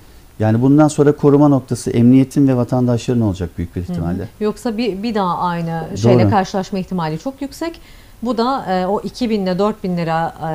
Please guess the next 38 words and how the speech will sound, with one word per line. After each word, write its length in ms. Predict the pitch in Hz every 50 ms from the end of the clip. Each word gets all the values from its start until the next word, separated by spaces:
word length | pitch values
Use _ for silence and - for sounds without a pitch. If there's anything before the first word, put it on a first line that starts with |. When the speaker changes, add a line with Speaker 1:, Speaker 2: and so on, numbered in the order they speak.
| 156 156 160 - - 160
Speaker 2:
arası 220 | - - - -
Speaker 1:
Hı 60 | 185
hı. 40 | -
Speaker 2:
paranın 380 | - 185 170 185 226 302 320 277
cebinizden 640 | - 233 220 175 190 170 165 160 - 302 320 311
çıkması 580 | - - - - 247 233 - - 240 208 170 - - - - - - -
anlamına 340 | 170 156 147 139 139 135
Speaker 1:
Doğru 60 | 135 131
Speaker 2:
gelir. 220 | 135 123 131 127
Speaker 1:
söylüyorsunuz, 520 | 120 - 117 98 92 85 - - - 190
Speaker 2:
Her 120 | 214 233 226
Speaker 1:
evet. 100 | 208 196
Speaker 2:
defasında 560 | 196 196 214 190 180 180 - 190 180 180 175
birileri 360 | 202 208 196 185 175 170 185
elbette 420 | 233 214 190 170 180 175 - 185 175
ki 120 | - 294
Speaker 1:
Yok, 140 | 269 240 - -
tabii. 360 | 147 143 123 107 98 131 185
Speaker 2:
gönüllü 340 | 175 220 208 208 208 208 208
olarak 400 | 196 180 180 226 285 294 294 -
yardım 300 | 226 202 196 185 196 196
edebilir 880 | 190 180 190 185 185 - - - - - - - 180 202 190 190 185
halde 520 | 196 190 165 165 175 220 339 370 349 285 220 95 -
değil. 120 | 175 127
Speaker 1:
Doğru, 340 | 139 139 123 110 104 101 92
çok 240 | - 123 117 107 -
doğru 120 | 107 104
Speaker 2:
Ee, 120 | 98 92
Speaker 1:
söylüyorsunuz. 280 | 92 98 - 90 - -
Speaker 2:
evet, 240 | 220 208 185 180 -
pahalıya 340 | 254 214 196 185 190 214 208
patlamaması 560 | 220 202 196 - 220 196 180 170 165 - 170
için 200 | 165 - 220 196
dediğiniz 320 | 190 180 175 175 170 -
gibi 160 | - 160 180
küçük 300 | - - - - - -
bir 60 | - -
şekilde, 460 | - 185 175 - 170 165 196 208